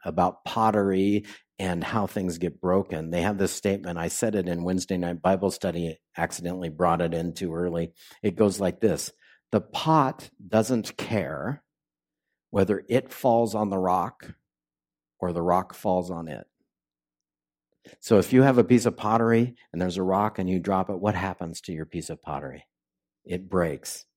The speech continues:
If the pottery is on the ground and you have a rock and you let it go, it breaks. Th-, does the rock care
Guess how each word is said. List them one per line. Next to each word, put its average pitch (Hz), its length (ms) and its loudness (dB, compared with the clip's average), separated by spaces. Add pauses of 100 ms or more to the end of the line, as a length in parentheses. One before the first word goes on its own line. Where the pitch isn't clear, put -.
(380)
If 92 100 0
the 104 100 -2
pottery 110 440 6
is 101 120 4
on 104 100 4
the 98 80 2
ground 98 380 2
and 90 100 0
you 90 100 0
have 92 180 0
a 92 60 -2
rock 95 500 0 (460)
and 95 160 -4
you 92 100 -2
let 98 160 0
it 95 140 -6
go, 110 360 0 (1000)
it 90 220 -6
breaks. - 560 -4 (540)
Th-, 117 180 0
does 104 180 -2
the 107 80 4
rock 107 420 2
care 123 480 -2